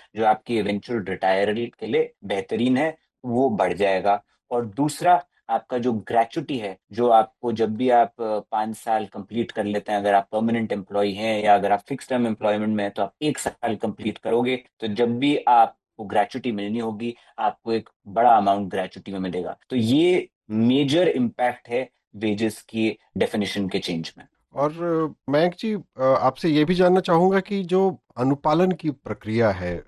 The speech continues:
Speaker 2: कंपनियों के लिए, उसमें क्या बदलाव आने की संभावना है?
Speaker 1: सबसे महत्वपूर्ण कंपनियों के लिए अनुपालन में, compliance में जो relaxation है, वो ये है कि जो हमारे अलग-अलग returns होते थे, अलग-अलग हमारे को licenses लेने होते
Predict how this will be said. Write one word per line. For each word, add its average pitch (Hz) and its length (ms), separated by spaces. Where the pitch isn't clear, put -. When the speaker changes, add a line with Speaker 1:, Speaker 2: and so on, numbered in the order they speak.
Speaker 2:
कंपनियों 123 440
के 87 180
लिए, 82 240
उसमें 190 320
क्या 151 180
बदलाव 98 600
आने 101 240
की 98 180
संभावना 85 480
है? 82 160
Speaker 1:
सबसे 175 680
महत्वपूर्ण 135 880
कंपनियों 127 580
के 135 200
लिए 127 400
अनुपालन 120 580
में, 123 480
compliance 117 840
में 120 320
जो 113 460
relaxation 113 840
है, 95 200
वो 107 200
ये 117 280
है 120 420
कि 131 260
जो 147 360
हमारे 127 460
अलग-अलग 143 800
returns 120 560
होते 104 260
थे, 107 220
अलग-अलग 139 580
हमारे 120 220
को 117 120
licenses 110 680
लेने 101 300
होते 98 300